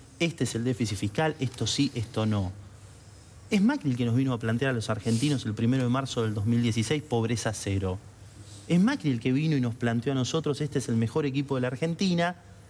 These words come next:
sabe cómo resolver técnicamente los temas monetarios, económicos, tarifarios". Nosotros,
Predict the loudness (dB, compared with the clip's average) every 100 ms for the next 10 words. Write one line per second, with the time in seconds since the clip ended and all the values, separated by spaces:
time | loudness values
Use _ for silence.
0 | -10 -2 2 2 2 0 0 -2 0 0
1 | 0 -2 0 0 0 0 0 0 -4 0
2 | 0 0 -2 -8 0 2 2 2 2 2
3 | 2 0 -2 -2 2 2 2 2 0 -2
4 | -2 0 0 0 0 0 -2 -6 -10 -16
5 | -20 -20 -20 -20 -20 -20 -20 -20 -4 0
6 | 0 0 0 0